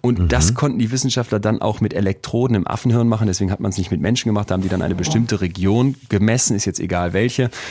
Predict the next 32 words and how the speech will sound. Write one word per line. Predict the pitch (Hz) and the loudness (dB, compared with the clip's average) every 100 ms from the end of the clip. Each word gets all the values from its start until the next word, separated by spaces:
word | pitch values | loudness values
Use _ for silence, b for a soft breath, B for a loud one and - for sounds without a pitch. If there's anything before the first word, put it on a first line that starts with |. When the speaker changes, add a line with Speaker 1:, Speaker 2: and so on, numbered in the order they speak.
| B - | B -6
Speaker 1:
und | 101 | -2
konnten | 117 107 | 0 0
also | 101 95 | 0 0
zeigen, | 92 - 107 113 | 0 2 2 2
dass | 95 - | 0 0
die | 120 | -4
quasi | - 104 92 - | -2 -2 -2 -2
anspringt, | - 127 135 - - 120 123 123 107 | 0 0 0 -2 -2 2 2 0 -2
wenn | 95 | 0
der | 98 - | 0 -2
Affe | 104 - 95 | -4 -4 -4
diese | 92 95 | -2 -2
Bauchgefühlsentscheidung | 90 92 - 87 - 90 - 80 - 82 82 85 | 0 -2 -2 -8 -4 -4 -2 -6 -4 -4 -2 -4
trifft. | - - 73 - - - B B B B B - | -6 -8 -8 -10 -16 -18 B B B B B -4
Heißt, | 113 147 165 - - - - _ _ _ _ _ | 0 2 2 0 -4 -8 -12 _ _ _ _ _
für | - 73 | -2 2
mich | 92 65 | 2 4
Speaker 2:
Mhm. | 87 | 2
Speaker 1:
so | 107 | 2
als | 90 95 87 - | 0 -2 -2 -4
Fazit | - 107 131 - 87 85 | -2 -4 -2 -4 -4 -4
daraus, | 82 76 78 127 - - B B B B B B B - | -4 -4 -4 -2 -4 -6 B B B B B B B 0
wenn | 117 | 2
wir | 160 | 4
Speaker 2:
Ja. | 151 | 2
Speaker 1:
bestimmte | 120 147 139 110 | 2 0 0 0
Wahrscheinlichkeiten, | 101 - 147 120 - 92 71 | 2 2 0 0 0 -2 0
die | 92 | 0
sich | 98 95 | 0 0
mathematisch | 92 95 101 - - | 0 2 0 -2 -4
berechnen | 95 98 110 90 | -2 -2 0 0
ließen, | 80 85 - 80 | 0 -2 -2 -4